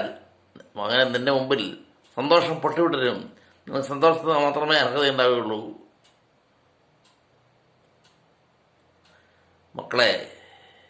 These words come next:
നിങ്ങൾ കോപശീലരോട് സൗഹൃദം പാടില്ല.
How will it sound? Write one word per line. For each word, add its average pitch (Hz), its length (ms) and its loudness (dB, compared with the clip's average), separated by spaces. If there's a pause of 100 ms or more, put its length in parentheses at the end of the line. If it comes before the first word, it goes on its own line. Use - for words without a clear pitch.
(1200)
നിങ്ങൾ 143 220 0
കോപശീലരോട് 147 800 2
സൗഹൃദം 131 440 0
പാടില്ല. 120 380 2